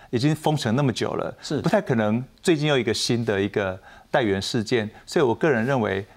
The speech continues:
Speaker 1: 各地的检疫所其实应该平常心对待，
Speaker 2: 了解。
Speaker 1: 因为毕竟这个是大家所面对的一个共同问题。
Speaker 2: 那周医师，我请教你，
Speaker 1: 是。
Speaker 2: 哈，就是说，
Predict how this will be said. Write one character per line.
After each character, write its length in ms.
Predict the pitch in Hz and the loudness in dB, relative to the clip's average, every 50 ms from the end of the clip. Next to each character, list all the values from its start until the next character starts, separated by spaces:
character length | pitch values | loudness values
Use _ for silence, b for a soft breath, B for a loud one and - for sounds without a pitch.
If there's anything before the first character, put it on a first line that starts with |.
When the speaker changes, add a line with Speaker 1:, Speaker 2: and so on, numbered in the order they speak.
| B | B
Speaker 1:
各 160 | _ - 175 143 | _ 2 2 4
地 160 | - 156 135 | 4 2 4
的 160 | 117 110 107 | 4 2 2
检 200 | - 104 101 113 | 0 -2 -2 0
疫 80 | 143 135 | 0 0
所 300 | 123 - - 104 92 87 | 0 0 -2 -2 -2 -2
其 160 | - - 123 | -4 -6 -4
实 180 | 113 - 113 | -2 0 0
应 80 | 110 107 | 0 0
该 120 | 120 117 | 0 -2
平 200 | 107 - - 117 | -2 -2 -4 -4
常 160 | 107 - 107 104 | -4 -2 -4 -4
心 220 | - - 113 110 | -4 -4 -2 -2
对 160 | 123 117 104 | 0 0 0
待， 240 | - 117 107 98 98 - - | 0 0 0 -2 -4 -10 -10
Speaker 2:
了 120 | - 95 98 | -6 -4 0
解。 80 | 104 | 0
Speaker 1:
因 60 | 170 165 | 0 0
为 40 | |
毕 120 | - 165 139 | 0 -2 0
竟 260 | 147 156 143 131 120 | 2 0 0 0 0
这 140 | - 160 135 | -2 -2 0
个 120 | 131 117 | 2 0
是 160 | 107 - 135 | 0 0 -4
大 140 | 127 123 127 | -2 0 0
家 140 | 113 117 113 | 0 0 -2
所 160 | - - 90 | -2 -4 -4
面 180 | 95 120 117 110 | -2 -2 0 0
对 120 | 117 107 | 0 0
的 40 | 95 | -2
一 60 | 95 | -2
个 40 | 85 | -2
共 140 | - 117 101 | -4 -4 -4
同 160 | 92 87 87 | -4 -6 -6
问 160 | 95 101 92 | -6 -6 -8
题。 240 | 85 - - 104 113 | -8 -10 -12 -12 -6
Speaker 2:
那 80 | - 151 | -6 -6
周 180 | - - 156 156 | -4 -2 -2 -2
医 20 | |
师， 80 | 143 - | -2 -2
我 100 | - 78 | -6 -6
请 220 | 73 - 87 80 | -6 -6 -6 -6
教 240 | - - 117 98 76 - | -4 -4 -4 -4 -6 -8
你， 80 | - - | -12 -10
Speaker 1:
是。 100 | - - | -8 -8
Speaker 2:
哈， 160 | - - 82 | -8 -10 -8
就 100 | - 143 151 | -6 -4 -4
是 40 | |
说， 260 | 151 - 160 151 147 | -4 -4 -4 -4 -4